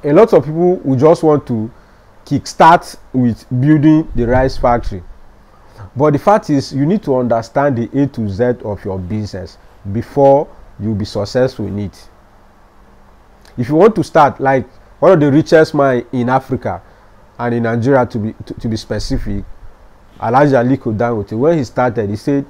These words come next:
he started trading cement. This cement that we know,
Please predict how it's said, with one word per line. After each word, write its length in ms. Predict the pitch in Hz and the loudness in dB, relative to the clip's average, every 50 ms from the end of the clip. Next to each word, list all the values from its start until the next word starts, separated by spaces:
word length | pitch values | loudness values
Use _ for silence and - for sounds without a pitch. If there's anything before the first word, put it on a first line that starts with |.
| - _ _ _ - | -12 _ _ _ -12
he 60 | 123 | -12
started 480 | - - 160 151 143 160 165 156 151 - | -4 0 0 2 4 4 4 2 2 0
trading 560 | - - 147 135 139 135 135 147 143 143 151 | -2 0 2 4 4 4 4 2 2 2 -2
cement. 720 | - - - 135 123 123 123 117 104 95 - - - - - - - - - - - - - _ _ _ - - - _ _ - | -6 -6 -4 -2 -2 0 -2 -2 -4 -8 -12 -18 -20 -20 -20 -20 -20 -20 -20 -20 -20 -20 -20 _ _ _ -20 -20 -20 _ _ -2
This 180 | 147 185 - | -2 -2 0
cement 320 | - 143 135 143 143 139 123 | 0 0 2 2 2 2 2
that 120 | 120 110 | 2 0
we 140 | 110 107 110 | 0 -2 -2
know, 240 | 113 123 120 101 | -2 -2 -2 -4